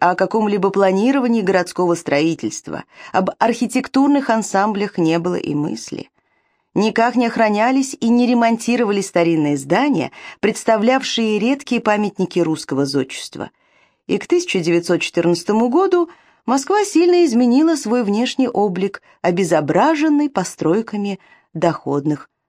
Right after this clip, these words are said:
домов". Так писал Долгоруков.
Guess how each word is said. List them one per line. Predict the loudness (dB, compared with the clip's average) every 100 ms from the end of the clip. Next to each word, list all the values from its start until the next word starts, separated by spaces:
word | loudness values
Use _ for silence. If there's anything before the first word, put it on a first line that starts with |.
| _ _ -10
домов". | -4 -4 -4 -8 -12 _ _ _ _ _ _ _ -6
Так | -2 -2 -4
писал | -10 -6 -4 -4 -6 _ _ -6
Долгоруков. | -4 -2 -4 -6 -12 -20 -20